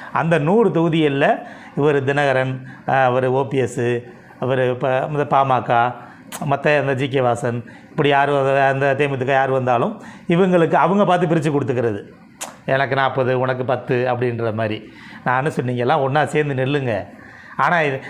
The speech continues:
ஆனா எடப்பாடி பெரிய, அந்த எடப்பாடி, திண்டுக்கல் சீனிவாசன்லாம், "நாங்க செத்தாலும் நம்ம பி ஜே பியில போக மாட்டோம், பி ஜே பியோட கூட்டணி வைக்க மாட்டோம்னாரு." இப்பெல்லாம்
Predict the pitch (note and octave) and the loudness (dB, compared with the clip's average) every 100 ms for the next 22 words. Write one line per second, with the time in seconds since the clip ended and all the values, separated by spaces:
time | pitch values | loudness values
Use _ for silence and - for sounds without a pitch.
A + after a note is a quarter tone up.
0 | - G3+ A3 G3+ C4 C4+ A#3 F3 E3+ C4+ | -2 2 4 4 4 4 4 4 4 4
1 | F4 E4+ F#3+ C#3 D#3 E3+ A3+ A#3 A3 G#3+ | 6 6 4 2 2 4 4 6 6 4
2 | G#3 G3 G3+ A#3 G#3 G#3+ G#3+ F#3 G3 A3+ | 2 0 2 2 2 2 4 4 4 2
3 | G#3+ - - E3 E3+ D#3+ F#3+ F#3 F#3 A#3+ | -2 -10 -4 0 0 0 0 0 4 6
4 | B3 B3 A#3 G#3 F#3+ F#3 F#3 F#3 D#3 E3+ | 8 6 6 4 4 2 2 2 2 2
5 | E3+ D3+ D3+ C#3 D#3+ D#3 C3 C3 B2 - | 2 2 0 0 2 2 2 0 -2 -8
6 | - - - - - E3+ F3+ D3+ D#3 F3 | -20 -20 -20 -4 0 2 4 2 2 2
7 | E3 D3+ C#3+ C3+ C#3 C3 E3+ D#3 E3+ F#3 | 2 2 2 0 0 2 2 2 2 4